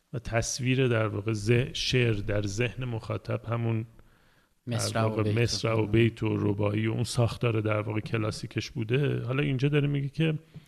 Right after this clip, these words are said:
Speaker 1: به همسایه از قول من بگویید، به عکس من به، من سعی می‌کنم به شعر فارسی وزن و قافیه بدهم. شعر بی وزن و قافیه شعر قدیمی هاست.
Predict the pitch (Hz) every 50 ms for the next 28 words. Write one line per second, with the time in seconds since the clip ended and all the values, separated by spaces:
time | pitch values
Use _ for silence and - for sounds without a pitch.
0 | - - - _ _ _ _ _ _ - 127 117 135 135 127 - - 135 139 151
1 | 151 143 139 143 147 151 156 156 156 151 147 151 151 151 160 160 143 131 127 127
2 | 135 143 139 156 175 185 - - - - - 123 123 135 143 151 160 147 143 139
3 | 143 - 165 - - 143 139 143 156 151 - 160 160 165 165 160 - - 156 156
4 | 156 147 131 113 - - 131 123 123 - - 123 117 113 - - 147 143 143 147
5 | 131 127 107 110 117 110 - 117 110 104 - - 123 117 104 104 95 95 90 -
6 | 107 107 - _ _ _ _ _ _ _ _ _ _ _ _ _ - - - -
7 | 147 151 156 165 156 139 143 135 123 120 113 110 117 110 104 120 123 113 113 117
8 | 117 110 - - 135 123 135 147 160 160 - - - - 131 135 143 147 151 -
9 | 131 117 110 110 117 113 110 101 82 - 117 107 92 - - - - - -